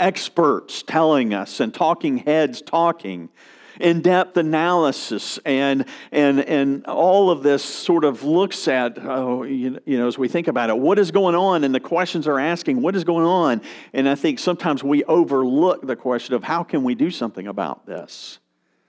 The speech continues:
But it's difficult, isn't it? And so we want to look today at the, the, the reason for suffering and brokenness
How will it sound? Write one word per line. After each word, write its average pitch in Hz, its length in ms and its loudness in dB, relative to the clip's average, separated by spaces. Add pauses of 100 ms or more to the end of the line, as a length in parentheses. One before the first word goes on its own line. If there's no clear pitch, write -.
(2000)
But 113 180 -6
it's 117 160 -2
difficult, 101 540 -6
isn't 92 280 -10
it? - 200 -20 (1500)
And 120 120 -8
so 147 140 -2
we 170 160 2
want 226 120 2
to 151 60 -4
look 135 320 -2
today 113 560 -2
at 107 240 -8
the, - 140 -10
the, 104 280 -8 (1700)
the 135 100 -4
reason 135 840 0 (420)
for 113 260 -6
suffering 131 600 -2
and 104 220 -6
brokenness 113 1160 -4